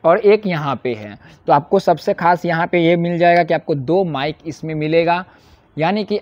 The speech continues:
आप लंबा समय तक वीडियो शूट करते हो तो एक माइक से आप शूट करते हो जैसे कि, और आपका एक माइक जो है कि लो हो गया बैटरी इसका, तो आप दूसरा माइक लगा करके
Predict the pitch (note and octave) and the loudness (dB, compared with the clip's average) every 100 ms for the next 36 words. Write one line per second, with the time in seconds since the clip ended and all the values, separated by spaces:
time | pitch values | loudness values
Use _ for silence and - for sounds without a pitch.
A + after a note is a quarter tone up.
0 | - E3+ - D#3 C#3+ D#3+ E3+ E3+ D#3+ E3+ | -2 -2 -2 -6 -2 0 -2 -4 -6 -6
1 | E3+ D#3+ D3 C#3+ E3+ - E3+ E3+ D#3+ D#3 | -6 -6 -4 -4 -4 -4 -8 -4 -6 -2
2 | E3 D#3+ D#3+ - E3+ E3+ E3 E3+ D#3+ E3+ | -2 -2 -6 -6 -6 -4 -4 -4 -6 -6
3 | D#3+ C#3+ D3+ - D#3+ - D3 D#3+ D3 D3 | -4 -2 -4 -4 -8 -6 -6 -6 -6 -6
4 | E3 D#3 E3 D#3+ - - - - E3 E3+ | -6 -6 -6 -8 -12 -20 -8 2 2 4
5 | D#3+ - E3+ F#3 F#3+ - F3 D#3+ E3+ D#3 | 0 0 -2 0 -2 -2 -4 -2 -2 -4
6 | C#3+ D#3 D#3+ D#3+ D#3 D#3 F3+ D3+ C3 C3 | -4 -2 -2 -4 -4 -2 0 0 0 0
7 | B2 A#2 B2 A2+ - G#2+ A#2 F#3+ G3 F#3+ | 0 -4 -6 -8 -10 -14 -6 -4 -4 -6
8 | - G#3+ F#3+ F#3+ F#3 E3+ D#3 E3 E3 F3+ | -4 -2 -2 -4 -4 -2 0 0 0 -4
9 | E3+ - | -4 -4